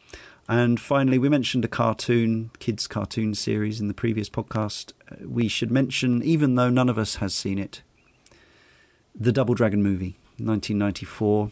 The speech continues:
one hour and thirty-six minutes, action, adventure, comedy, P G thirteen, starring, uh, Robert Patrick, uh, Mark Dacascos, Scott Wolf, uh, directed by James Ukich,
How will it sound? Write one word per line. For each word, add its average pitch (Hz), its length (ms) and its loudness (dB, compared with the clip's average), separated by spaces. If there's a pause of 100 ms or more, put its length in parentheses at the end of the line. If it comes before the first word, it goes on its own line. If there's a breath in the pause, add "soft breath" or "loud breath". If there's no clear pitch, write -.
(160)
one 127 180 0
hour 107 160 2
and 104 140 0
thirty-six - 640 -4
minutes, - 600 -2 (300)
action, - 580 0
adventure, 135 560 -2
comedy, 98 680 -2 (760 loud breath)
P 110 160 -4
G 92 160 -2
thirteen, 98 640 -4
starring, 101 640 -4 (420 loud breath)
uh, 110 100 -6
Robert 104 240 0
Patrick, - 600 -2 (180)
uh, 98 220 -2
Mark 113 500 0 (400)
Dacascos, - 1300 -2 (320)
Scott - 340 2
Wolf, 156 420 0 (540 loud breath)
uh, 104 520 -2 (380)
directed 123 360 -2
by 101 300 2
James 107 340 0
Ukich, - 720 -2